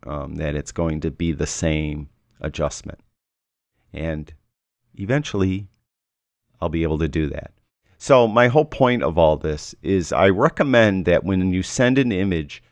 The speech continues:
from Photoshop into a plugin, any plugin, including any On One plugins,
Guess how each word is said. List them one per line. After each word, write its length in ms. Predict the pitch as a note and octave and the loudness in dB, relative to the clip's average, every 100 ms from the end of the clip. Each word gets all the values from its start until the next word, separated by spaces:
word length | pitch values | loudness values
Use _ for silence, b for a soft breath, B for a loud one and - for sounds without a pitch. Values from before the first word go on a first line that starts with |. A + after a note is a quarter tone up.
| _ _ _ | _ _ _
from 300 | - A#2 A#2 | -2 -2 -2
Photoshop 800 | - A2 G#2+ G#2 - E2 - - _ _ | 2 2 2 0 0 0 -2 -10 _ _
into 440 | G#2 A#2+ - A#2+ | -4 -4 -2 0
a 60 | G2 | 0
plugin, 640 | - - G#2 G2 E2+ D#2 | 0 4 4 4 0 -2
any 240 | C#2 G#2 G2+ | 2 2 2
plugin, 440 | - F2 E2 D#2 | 2 2 2 -2
including 480 | D#2 - A2+ G2 F2+ | -4 0 2 2 2
any 220 | E2+ E2 | 0 0
On 320 | C2 E2 D#2+ | 0 0 0
One 220 | F2 F2+ | 0 -2
plugins, 580 | - - D2 D2 D2 - | -2 -4 -4 -6 -12 -14